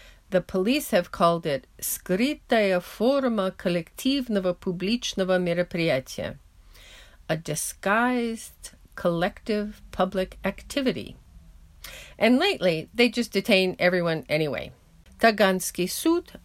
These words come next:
отштрафовал муниципального депутата Юлию Галямину на двести тысяч рублей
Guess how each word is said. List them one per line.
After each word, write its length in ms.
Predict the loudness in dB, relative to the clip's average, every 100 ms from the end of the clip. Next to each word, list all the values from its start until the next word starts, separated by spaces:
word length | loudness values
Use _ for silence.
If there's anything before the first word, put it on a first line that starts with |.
| 0
отштрафовал 1040 | 0 0 2 4 4 2 2 4 4 2 -4 -20 -8 2
муниципального 1000 | 2 2 -2 2 6 6 6 2 4 4
депутата 760 | 2 -4 -2 2 2 2 -2 -2
Юлию 640 | -2 -2 0 0 0 -2 -4
Галямину 1000 | 0 2 4 4 2 0 0 -2 -4 -8 -10 -2
на 340 | 2 2 0 -6
двести 680 | -12 -4 2 2 2 -4 -6
тысяч 600 | -6 -4 -4 -4 -8 -4
рублей 640 | -4 -2 2 2 2 -2